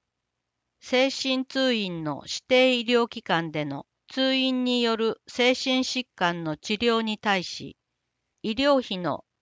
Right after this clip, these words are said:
一部自己負担金を除いた分についての支給が受けられます。なお、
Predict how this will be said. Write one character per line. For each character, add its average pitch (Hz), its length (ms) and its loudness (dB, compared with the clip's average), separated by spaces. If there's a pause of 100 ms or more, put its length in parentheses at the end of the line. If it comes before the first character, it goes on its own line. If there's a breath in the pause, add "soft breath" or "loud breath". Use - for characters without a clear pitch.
一 262 300 -4
部 190 160 -2
自 160 180 -8
己 - 40 -20 (180)
負 - 100 -6
担 247 300 2
金 240 320 -4
を 220 80 0
除 214 380 0
い 240 40 -2
た 233 160 0
分 220 300 -4
に 160 160 -4
つ 214 160 -8
い 190 140 -4
て 143 180 -4
の 143 240 -8
支 - 220 -10
給 233 300 0
が 208 180 2
受 185 200 -4
け 175 40 -4
ら 170 120 0
れ 160 120 -4
ま 147 160 -6
す。 - 300 -20 (960)
な 214 240 2
お、 - 140 -6